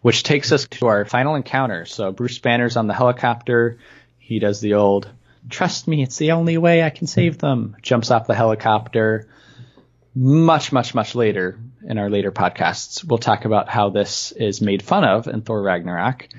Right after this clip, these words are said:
Um, but at the time, I thought it, it, it went really well, right? It was, it was a pretty intense moment 'cause he jumps, he doesn't turn, and then he hits the ground, and you're like, "Well, that's probably not it, but how maimed is he gonna be?"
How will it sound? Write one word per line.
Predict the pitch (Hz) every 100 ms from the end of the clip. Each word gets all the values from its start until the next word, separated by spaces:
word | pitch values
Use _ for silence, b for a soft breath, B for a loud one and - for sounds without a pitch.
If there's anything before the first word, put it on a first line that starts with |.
| B B _ -
Um, | 95 87 90 87 b b b _ _
but | 117 104 -
at | 110 -
the | 120
time, | - 139 120
I | 110
thought | 107 110
it, | 104 98 - -
it, | 110 - - -
it | 123
went | 110 104
really | 113 101
well, | 95 90
right? | 92 98 98 _
It | 120
was, | 107 -
it | - 165
was | 139
a |
pretty | - 131
intense | 107 110 -
moment | 107 101 104
'cause | 107
he | 101
jumps, | 113 104 107 - - _
he | - 107
doesn't | 110 101 95
turn, | 110 104 98 101 -
and | 110
then | 107
he |
hits | 104 101 -
the |
ground, | 101 87 90 87
and |
you're | 87
like, | 87 85 -
"Well, | 117 123 123 B B B _ _ _ _ _ _ _ _ _ _ _ _
that's | - -
probably | - 170 151
not | 107 98
it, | 98 101 - _ _ _ _ _ _ _ -
but | 98 87 -
how | - 113 104
maimed | 101 113 110 101 98
is | 92
he | 110
gonna | 101 98
be?" | 92 90